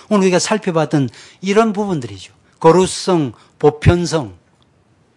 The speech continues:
상관성과 정체성, 이런 거죠. 하나 되기 위해서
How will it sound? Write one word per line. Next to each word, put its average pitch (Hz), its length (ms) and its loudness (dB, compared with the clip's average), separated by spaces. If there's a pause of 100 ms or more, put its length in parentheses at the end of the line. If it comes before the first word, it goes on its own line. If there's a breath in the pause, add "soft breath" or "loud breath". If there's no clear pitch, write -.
(520)
상관성과 170 680 2
정체성, 156 540 -6
이런 190 240 -4
거죠. 127 280 -14 (1040)
하나 165 240 0
되기 175 180 0
위해서 170 400 0